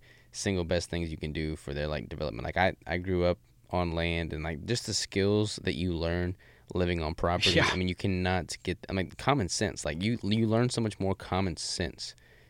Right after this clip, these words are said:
Speaker 1: just by living on land than you ever could if you were living in a city.
Speaker 2: I totally agree. Yep, that's our plan.
Speaker 1: So you plan on getting, like you said, goats and, and whatnot? When, when is that gonna roll out?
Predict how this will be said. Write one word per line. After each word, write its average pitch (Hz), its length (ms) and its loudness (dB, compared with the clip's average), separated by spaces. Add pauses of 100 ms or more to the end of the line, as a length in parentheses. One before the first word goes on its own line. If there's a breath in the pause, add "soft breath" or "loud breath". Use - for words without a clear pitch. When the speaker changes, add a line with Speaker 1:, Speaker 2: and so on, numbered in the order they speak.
(140 soft breath)
Speaker 1:
just 95 200 0
by 87 220 4 (100)
living 90 300 2
on 82 180 -2
land 85 200 0
than 85 80 -2
you 82 120 -2
ever 85 180 -2
could 85 200 -4
if - 120 -12
you 80 60 -2
were 80 60 -4
living - 220 -6
in - 60 -8
a - 60 -8
city. - 300 -6 (500)
Speaker 2:
I 120 120 0
totally 117 240 2
agree. 107 260 -2 (160)
Yep, 120 220 0
that's 120 200 -2
our 117 80 0
plan. 110 260 -4 (680 soft breath)
Speaker 1:
So - 120 2
you 98 160 6
plan 101 200 4
on 95 60 2
getting, - 180 2
like 87 140 2
you 87 60 -4
said, 90 220 0
goats 95 340 4
and, 90 160 0
and 95 160 2
whatnot? 95 340 0
When, 95 200 2
when 92 180 2
is 87 80 0
that 90 140 2
gonna 82 140 -2
roll - 220 -2
out? 92 160 -4